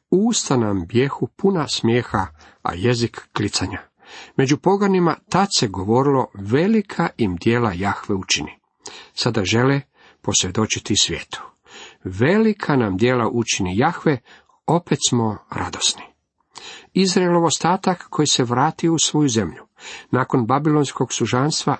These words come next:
nikako nije iscrpio značenje riječi ovog psalma. One su također i pogled u budućnost, u vrijeme nacionalne obnove, kada će se vratiti njihov Mesija, Gospodin Isus Krist.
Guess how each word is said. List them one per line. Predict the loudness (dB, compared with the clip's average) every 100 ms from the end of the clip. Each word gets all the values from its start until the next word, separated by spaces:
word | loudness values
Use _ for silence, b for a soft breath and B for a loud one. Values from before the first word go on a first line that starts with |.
| -2
nikako | 0 2 0 -4 -2 0
nije | 2 2 0
iscrpio | -4 -4 -2 -4 0 -2 0
značenje | 0 2 2 0 0 2 2 0 B B B
riječi | 0 2 2 0 -4
ovog | -4 -6 -4
psalma. | -4 -4 -6 -14 -20 _ B B B B B
One | 2 2
su | 2 0
također | -2 2 0 2 -2 -2 -2
i | -2
pogled | 0 2 2 0 0 -4
u | -2
budućnost, | 0 0 0 -2 -6 -8 -10 B B B
u | 0
vrijeme | 2 2 4 2 -2
nacionalne | -2 -2 0 0 0 0 0
obnove, | 0 2 2 2 0 B B B
kada | -2 0
će | 0 -2
se | -2 -2
vratiti | 0 0 0 -2 -2 0
njihov | 0 0 -4 -2
Mesija, | 0 2 2 0 -2 B B
Gospodin | -4 -4 -2 -4 -4 -6 -4
Isus | -4 -2 -4
Krist. | -4 -2 -2 -4